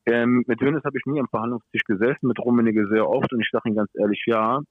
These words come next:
ähm, ich merke das gerade, nicht nur Karl-Heinz Rummenigge, äh, im Sommer hört ja auch Rudi Völler auf, wo, oder zumindest hab, hab ich sowas in der Art mitbekommen, Michael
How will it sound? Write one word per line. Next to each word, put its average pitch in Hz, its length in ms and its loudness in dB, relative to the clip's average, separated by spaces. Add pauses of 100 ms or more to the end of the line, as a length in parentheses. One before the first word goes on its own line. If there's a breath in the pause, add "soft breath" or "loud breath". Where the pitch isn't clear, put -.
(200)
ähm, 113 380 2
ich - 140 -2
merke 120 240 -2
das - 120 -6
gerade, 110 460 0
nicht 120 220 0
nur 107 160 0
Karl-Heinz 107 320 -2
Rummenigge, 120 640 2
äh, 101 460 -2
im 101 100 0
Sommer 104 260 2
hört 110 160 0
ja 101 80 2
auch 95 180 0
Rudi 110 140 2
Völler 120 380 2
auf, 110 560 0
wo, 98 440 -6
oder 90 240 -10
zumindest 104 360 0 (460)
hab, - 160 -4 (140)
hab 101 160 -2
ich 123 140 0
sowas 101 280 2
in 101 80 2
der 90 100 2
Art - 80 -2
mitbekommen, 107 680 2
Michael 101 340 2